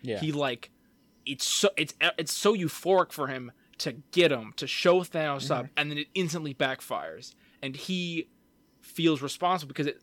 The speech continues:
Speaker 2: it is his
Speaker 1: He didn't
Speaker 2: fault.
Speaker 1: really follow through.
Speaker 2: Yeah,
Speaker 1: Yeah.
Speaker 2: he, he got too much in his own head. He knew what he should have done, and he ignored it
Speaker 1: Mm-hmm.
Speaker 2: to just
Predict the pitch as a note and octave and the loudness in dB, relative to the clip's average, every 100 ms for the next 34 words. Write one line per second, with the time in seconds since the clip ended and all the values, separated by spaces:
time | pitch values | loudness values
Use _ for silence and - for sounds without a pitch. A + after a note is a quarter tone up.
0 | - D3+ A3 F#3+ D#3 D#3+ A#3+ C3+ B2+ B2 | -4 2 2 2 2 4 4 4 2 2
1 | A#2+ - D3+ B2+ G#2+ F#3 E3 B2 F3 F#3+ | 2 0 -2 -2 -2 2 2 2 -2 -2
2 | D#3+ - _ _ - F3+ F#3 F3 - F3+ | -4 -12 _ _ -4 2 2 2 0 0
3 | F3+ E3+ D3+ D#3 C3 - F3 A2+ - _ | 2 0 -2 -2 -2 0 0 0 -6 _
4 | _ G3+ G3 F3+ A3 F#3 D3+ E3+ D#3 B2+ | _ 0 2 2 6 6 6 2 -2 0
5 | D#3+ D3+ C#3 C#3+ B2 C3+ D#3 C#3+ G2 F2+ | 0 0 -2 -4 -2 -2 -2 -2 -4 -8
6 | - A#2+ G2 F#2+ C3+ D#3+ D3+ | -12 -14 -8 -6 -4 -2 -2